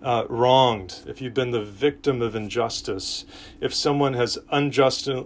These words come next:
unjustly, um, or untimely been taken away from you, uh, if you've suffered from sickness or suffered because of other people sinning against you,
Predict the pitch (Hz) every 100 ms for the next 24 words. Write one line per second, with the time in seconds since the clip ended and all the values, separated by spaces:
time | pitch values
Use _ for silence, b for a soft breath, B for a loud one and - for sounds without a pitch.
0 | - - 131 139 117 139 135 131 127 123
1 | 120 B B - 120 113 117 - 127 127
2 | - 139 135 127 117 107 - - 143 131
3 | 120 113 120 - 107 90 85 87 - -
4 | - - - - - - B B B -
5 | 117 113 131 117 - 143 139 123 123 113
6 | - 143 - 110 90 - - - 139 -
7 | 117 117 - 123 113 110 - 131 139 127
8 | 143 143 120 - - 139 127 123 104 123
9 | 123 - 113 101 98